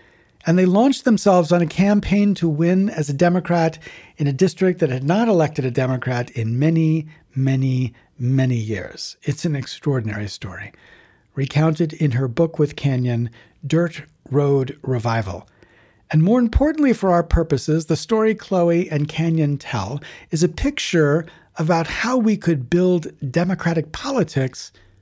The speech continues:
to be more healthy. Because if necessity is the mother of invention,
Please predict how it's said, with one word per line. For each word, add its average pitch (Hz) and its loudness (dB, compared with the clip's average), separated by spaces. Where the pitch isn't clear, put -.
to 156 -4
be 202 -2
more 185 0
healthy. 156 -6
Because 208 4
if 196 2
necessity 233 0
is 233 2
the 202 2
mother 151 2
of 120 -2
invention, 120 -4